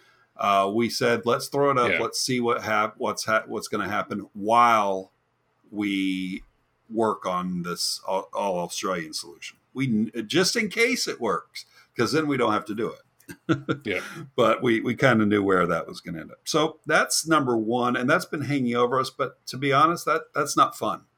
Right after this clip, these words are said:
Speaker 1: Um, it, it, it's hard. It's, it's hard work.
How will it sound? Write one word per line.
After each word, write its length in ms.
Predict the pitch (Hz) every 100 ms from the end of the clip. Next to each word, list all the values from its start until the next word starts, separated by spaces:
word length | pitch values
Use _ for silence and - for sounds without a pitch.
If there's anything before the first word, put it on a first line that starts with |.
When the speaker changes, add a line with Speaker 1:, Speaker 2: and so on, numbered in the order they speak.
| _ _ _ _ 107
Speaker 1:
Um, 680 | 104 95 95 92 92 90 - _ _
it, 180 | 110 113 -
it, 200 | 113 -
it's 220 | 117 110
hard. 560 | - - 123 117 127 -
It's, 280 | 127 113 -
it's 180 | 107 -
hard 400 | - 131 143 127
work. 460 | 117 120 120 -